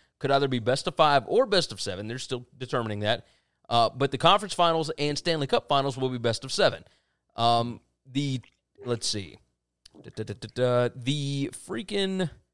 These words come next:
cities, they've got ten different cities that they're looking at, and they didn't put a date on when this thing is gonna start. Um, and that's, that's what I was most looking forward to. They, they said, um, the draft lottery is gonna be June twenty-sixth.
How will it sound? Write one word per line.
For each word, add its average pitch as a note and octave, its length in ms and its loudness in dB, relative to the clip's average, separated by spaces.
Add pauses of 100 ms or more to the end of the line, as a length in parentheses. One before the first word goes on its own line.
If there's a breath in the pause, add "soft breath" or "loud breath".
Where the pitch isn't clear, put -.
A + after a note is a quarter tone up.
(320)
cities, A2+ 720 -2 (100)
they've B2+ 180 0
got B2+ 300 2
ten A#3+ 320 0
different G3 280 -2
cities F3+ 360 -4
that D3 60 -10
they're C#3 200 -2
looking B2+ 340 -2
at, G#2+ 300 -2 (840)
and C3 140 0
they B2+ 100 2
didn't F#3 460 -2
put G3 160 4
a B2+ 60 2
date A2+ 560 0 (100)
on B2+ 160 0
when D3 140 0
this D3 140 -2
thing C#3+ 180 -4
is A#2+ 80 -2
gonna A#2 180 -2
start. - 580 -2 (640)
Um, A2+ 420 -2
and B2+ 140 0
that's, D#3 180 0
that's C#3+ 240 0
what D#3+ 120 2
I C3 60 6
was A2 200 -2
most C3+ 260 2
looking A#2 180 -2
forward A2 260 -4
to. G#2+ 100 -4
They, A#2 260 0
they A#2 140 -2
said, E3+ 340 2
um, B2 380 4 (500)
the C3 120 -2
draft D#3+ 360 6
lottery C3+ 300 4
is A2+ 60 -2
gonna B2+ 140 -2
be A#2+ 100 -2
June C#3 240 -4
twenty-sixth. B2+ 880 -6